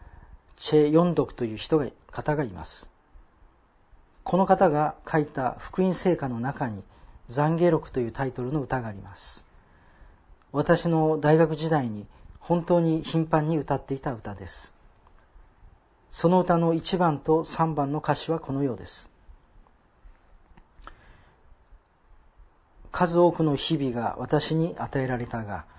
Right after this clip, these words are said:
今になって振り返ると、すべてが虚無ばかりだ。数多くの財貨、風紀、権勢も、どれ一つ私に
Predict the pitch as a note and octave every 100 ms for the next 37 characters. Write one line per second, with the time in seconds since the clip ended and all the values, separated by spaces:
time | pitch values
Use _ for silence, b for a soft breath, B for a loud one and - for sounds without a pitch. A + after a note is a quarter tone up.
0 | b b b - - D#3+ D#3 D3+ C#3+ C#3
1 | - D#3+ - C#3 D#3 D3 A#2+ - A2 -
2 | - - - D3+ D3 C#3 D3+ D3+ - -
3 | - D3 B2+ B2 - A2+ G2 - - -
4 | - b b b b _ _ _ - E3
5 | C#3+ E3 E3+ D3+ D3+ C#3 B B B A#2
6 | D3+ D3 - C3+ A#2+ G#2+ - D3 - -
7 | - b b b b b b - - D#3+
8 | C#3+ - C#3 C3+ C3 - _ - A#2+ D3
9 | E3 - F3 - D#3 B2+ D3+ - D#3+